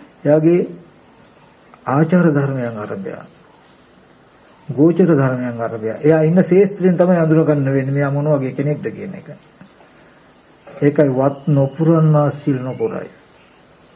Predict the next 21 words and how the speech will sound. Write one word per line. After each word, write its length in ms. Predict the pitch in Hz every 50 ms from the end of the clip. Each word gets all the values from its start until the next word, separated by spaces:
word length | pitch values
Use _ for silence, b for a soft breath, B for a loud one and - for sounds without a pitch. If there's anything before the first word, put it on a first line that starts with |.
| _ _ _ _ - -
යම් 260 | 156 143 143 147 151
කිසි 240 | 147 - 143 - 147
කෙනෙක් 340 | 143 - 139 135 139 139 -
මේ 120 | 139 139
වගේ 280 | 139 135 131 131 139 135
වත් 280 | 127 131 135 135 -
නොපුරයිද 540 | 139 131 127 123 135 135 143 143 151 151 156
එයා 1120 | 196 233 285 - - - - - - - - - - - - - - _ _ - - 127
සිල් 140 | 107 - 120
රකින 320 | 117 110 110 - 113 107 104
කෙනෙක් 240 | - 104 101 101 -
නෙමෙයි. 260 | - - - - - _ _ B B B B B B B B B _ -
සිල්වතෙකුගේ 800 | - - 185 196 214 208 196 185 - 190 165 170 170 156 160
සැබෑ 440 | 156 - 160 147 143 151 170 180 185
ලක්ෂණය 540 | 180 160 151 147 - - 165 151 147 147 143
තමයි 360 | 139 147 147 156 156 156 147 139 131 117 104 98 92 - - -
සිල්වතෙක් 500 | - - 151 156 151 160 160 165 156 160
කියලා 180 | - 151 143 131
හඳුනා 300 | 139 139 139 143 156 147
ගන්න 300 | 147 151 147 143 143 139
වෙන්නේ 540 | 143 151 156 156 151 147 139 127 117 -